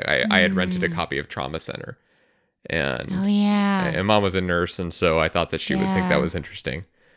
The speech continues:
Speaker 1: Um, but in retrospect, I, I don't know, like, how much that was just straight up,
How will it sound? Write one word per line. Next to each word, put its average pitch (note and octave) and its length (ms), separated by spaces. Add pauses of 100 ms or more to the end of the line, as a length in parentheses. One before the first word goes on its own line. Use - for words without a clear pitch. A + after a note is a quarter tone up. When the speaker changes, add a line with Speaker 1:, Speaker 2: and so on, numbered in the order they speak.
(680)
Speaker 1:
Um, D#2+ 640 (400)
but G2 600
in G2+ 160
retrospect, A2+ 600
I, F2 220
I G2 40
don't G#2 360
know, G2 640 (1400)
like, E2 240
how G#2+ 280
much G2 300
that F2+ 220
was F#2 500
just - 240
straight F#2 340
up, F2 260